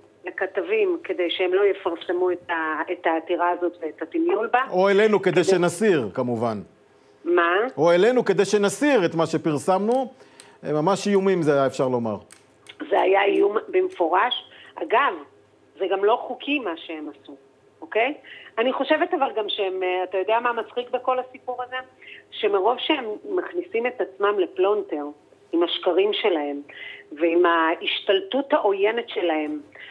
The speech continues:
Speaker 1: על, על כל מה שהוא דמוקרטי במדינה ועל כל מה שהוא חוקי במ-, במדינה הזו, אז הם, הם לא מבינים איפה הם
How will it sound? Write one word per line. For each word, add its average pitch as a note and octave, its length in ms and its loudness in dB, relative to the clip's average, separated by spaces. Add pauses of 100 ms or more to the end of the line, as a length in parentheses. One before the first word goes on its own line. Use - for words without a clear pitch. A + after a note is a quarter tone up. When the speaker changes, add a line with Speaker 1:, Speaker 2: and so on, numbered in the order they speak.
(240)
Speaker 1:
על, F3 220 2 (120)
על F#3 220 2
כל C4+ 240 2
מה B3+ 180 0
שהוא A#3+ 300 -10
דמוקרטי G#3 720 -4
במדינה D3+ 520 -10
ועל D#3+ 180 -2
כל A3 180 0
מה A3+ 100 -2
שהוא G#3+ 260 -4
חוקי A#3 380 -10
במ-, F#3+ 220 0 (180)
במדינה D#3+ 520 0
הזו, E3 280 -2 (500)
אז E3+ 120 0 (220)
הם, F#3+ 180 2 (100)
הם F#3 160 4
לא G#3 100 4
מבינים A3 380 0
איפה G#3+ 280 0
הם F#3+ 80 0